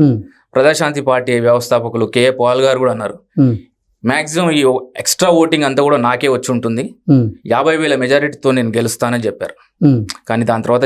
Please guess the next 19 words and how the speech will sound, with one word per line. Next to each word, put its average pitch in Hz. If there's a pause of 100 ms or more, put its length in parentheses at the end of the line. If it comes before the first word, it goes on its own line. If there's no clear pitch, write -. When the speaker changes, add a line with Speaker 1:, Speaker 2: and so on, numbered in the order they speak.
Speaker 2:
జరిగిన 117
విషయం 113
మీకు 110
అందరికి 104
తెలిసింది. 98 (240)
Speaker 1:
Hmm. 123 (320)
Speaker 2:
కానీ 117
ఇక్కడ 113
అనుకోని 147
విధంగా 117 (200)
Speaker 1:
అంటే 214
మునుగోడు 240
ఉప 247
ఎన్నిక 220
ఫ్యాక్టర్ 180
వేరు, 175
ఇప్పుడు 220 (380)
జూబ్లీహిల్స్ 196
నియోజకవర్గంలో 170